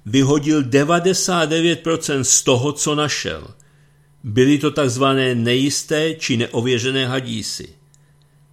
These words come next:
Zbývající jedno procento představuje hadísy oficiálně uznávané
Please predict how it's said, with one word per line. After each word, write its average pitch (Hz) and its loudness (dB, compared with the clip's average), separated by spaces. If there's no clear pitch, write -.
Zbývající 139 -2
jedno 170 0
procento 131 -2
představuje 139 -2
hadísy 131 -4
oficiálně 120 -4
uznávané 131 -4